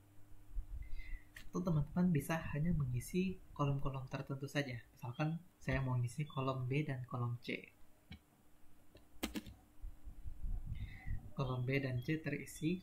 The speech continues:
dengan nilai rata-rata, sementara kolom A tidak terisi. Oke,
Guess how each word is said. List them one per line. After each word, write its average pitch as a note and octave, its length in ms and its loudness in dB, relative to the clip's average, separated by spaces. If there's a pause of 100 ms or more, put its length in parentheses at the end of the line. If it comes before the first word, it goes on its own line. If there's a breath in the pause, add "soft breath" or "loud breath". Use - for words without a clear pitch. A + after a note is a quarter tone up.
dengan B2 240 2
nilai A#2+ 240 2
rata-rata, A#2+ 560 -2 (480 loud breath)
sementara B2 480 0
kolom B2 320 0
A F3 160 2 (320)
tidak - 280 0
terisi. - 320 -8 (1500 loud breath)
Oke, F3 320 0